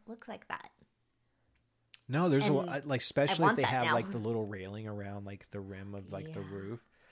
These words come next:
Speaker 1: Yeah.
Speaker 2: Yeah, hundred percent. Yeah.
Speaker 1: Oh, yeah.
Speaker 2: Yeah, that's why I
Speaker 1: Or
Speaker 2: always
Speaker 1: if
Speaker 2: say,
Speaker 1: they
Speaker 2: like,
Speaker 1: have, like, weird
Speaker 2: yeah.
Speaker 1: little, like, windows, especially if it's not, like, a clear glass. Like, if
Speaker 2: Yeah,
Speaker 1: there's
Speaker 2: if they,
Speaker 1: any
Speaker 2: if
Speaker 1: kind
Speaker 2: they're,
Speaker 1: of
Speaker 2: like, stained glass or something, yeah.
Speaker 1: Ooh.
Speaker 2: I mean,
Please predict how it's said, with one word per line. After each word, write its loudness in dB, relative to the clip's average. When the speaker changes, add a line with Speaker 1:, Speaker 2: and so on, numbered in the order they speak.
Speaker 1:
Yeah. -12
Speaker 2:
Yeah, -6
hundred -8
percent. -10
Yeah. -8
Speaker 1:
Oh, -4
yeah. -2
Speaker 2:
Yeah, -6
that's -6
why 4
I 6
Speaker 1:
Or 4
Speaker 2:
always 4
Speaker 1:
if 0
Speaker 2:
say, 4
Speaker 1:
they 4
Speaker 2:
like, 4
Speaker 1:
have, 2
like, -4
weird 0
Speaker 2:
yeah. 2
Speaker 1:
little, -2
like, -6
windows, -8
especially -4
if -10
it's -8
not, -6
like, -10
a -8
clear -6
glass. -8
Like, -12
if -2
Speaker 2:
Yeah, 2
Speaker 1:
there's -2
Speaker 2:
if -14
they, 0
Speaker 1:
any -4
Speaker 2:
if -6
Speaker 1:
kind -2
Speaker 2:
they're, 0
Speaker 1:
of -2
Speaker 2:
like, -6
stained -2
glass -4
or -10
something, -8
yeah. -10
Speaker 1:
Ooh. -8
Speaker 2:
I -4
mean, -2